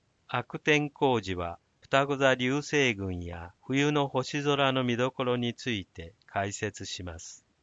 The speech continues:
問い合わせ先、岡山天文博物館。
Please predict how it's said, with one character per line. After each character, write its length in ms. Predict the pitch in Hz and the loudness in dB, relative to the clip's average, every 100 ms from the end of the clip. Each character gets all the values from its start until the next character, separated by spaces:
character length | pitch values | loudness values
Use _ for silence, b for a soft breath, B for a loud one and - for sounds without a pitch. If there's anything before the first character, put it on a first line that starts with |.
| _ _ | _ _
問 260 | 120 131 | 2 4
い 60 | 135 | 6
合 60 | 127 | 6
わ 120 | 127 | 4
せ 160 | - | 2
先、 540 | 113 113 104 - 104 104 _ _ _ | -4 -4 -6 -8 -12 -12 _ _ _
岡 280 | - 113 151 | -12 2 4
山 280 | 135 110 98 | 6 4 0
天 320 | - 107 123 | 0 0 2
文 240 | 127 120 | 0 0
博 380 | 117 120 113 - | 0 -2 -2 -6
物 260 | 120 - - | -8 -8 -10
館。 260 | 95 82 | -10 -10